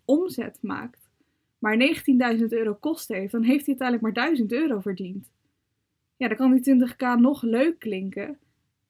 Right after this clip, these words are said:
maar dat is eigenlijk helemaal niet veel dan als iemand tweeduizend euro had verdiend zonder kosten. Dan heeft diegene meer verdiend.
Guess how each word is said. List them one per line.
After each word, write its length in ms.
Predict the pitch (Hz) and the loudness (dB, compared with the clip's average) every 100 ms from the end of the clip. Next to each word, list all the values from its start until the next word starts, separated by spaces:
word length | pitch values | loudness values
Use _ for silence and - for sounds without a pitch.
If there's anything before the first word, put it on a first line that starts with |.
| _ _ _ _ _ | _ _ _ _ _
maar 140 | - 214 | -4 -2
dat 140 | 226 | 0
is 140 | 320 320 | -2 -2
eigenlijk 400 | 294 330 269 214 | -2 0 -2 -2
helemaal 280 | 208 208 | -4 -2
niet 180 | 214 220 | -2 -4
veel 320 | - 247 240 | -4 -2 0
dan 140 | 247 254 | 0 0
als 120 | 247 | 0
iemand 480 | 262 262 254 262 - | 2 4 2 0 -4
tweeduizend 640 | - 277 277 277 254 247 | 0 2 4 2 4 4
euro 200 | 247 285 | 4 -2
had 160 | 269 254 | -2 -2
verdiend 360 | 262 269 262 | 0 2 2
zonder 340 | - 277 370 262 | 4 2 2 -6
kosten. 480 | 220 208 - 226 - _ _ _ | -8 -10 -12 -14 -14 _ _ _
Dan 180 | 277 247 | 2 2
heeft 160 | 226 240 | 2 0
diegene 300 | 233 262 269 | -2 4 6
meer 240 | 294 440 | 4 0
verdiend. 440 | - 202 196 196 | -6 -6 -8 -14